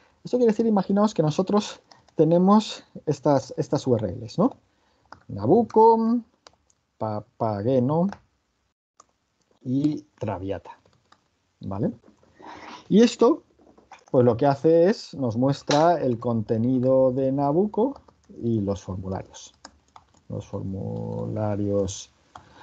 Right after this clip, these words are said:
correspondientes, ¿vale? Tal como hemos visto en la clase de hoy, ¿vale? Bueno, pues lo, de lo que trata este ejercicio no es que ahora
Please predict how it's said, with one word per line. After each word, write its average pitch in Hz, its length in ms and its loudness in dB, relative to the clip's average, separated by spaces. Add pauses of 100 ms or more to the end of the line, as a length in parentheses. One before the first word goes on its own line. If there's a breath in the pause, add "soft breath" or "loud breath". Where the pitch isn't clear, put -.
(160 loud breath)
correspondientes, 110 840 0 (1800)
¿vale? 160 220 2
Tal 127 160 2
como 127 180 6
hemos 120 180 6
visto 127 260 2
en 151 60 2
la 107 120 0
clase 117 320 -4
de 92 120 -10
hoy, - 360 -18
¿vale? 110 260 -4 (520 loud breath)
Bueno, 277 200 4
pues - 320 -2 (460)
lo, 147 320 2
de 147 180 0
lo 143 120 -2
que 143 220 -2
trata 226 320 -4
este 269 180 -4
ejercicio 247 420 -2
no 254 220 0
es 247 100 -2
que 247 100 -4
ahora 220 300 -4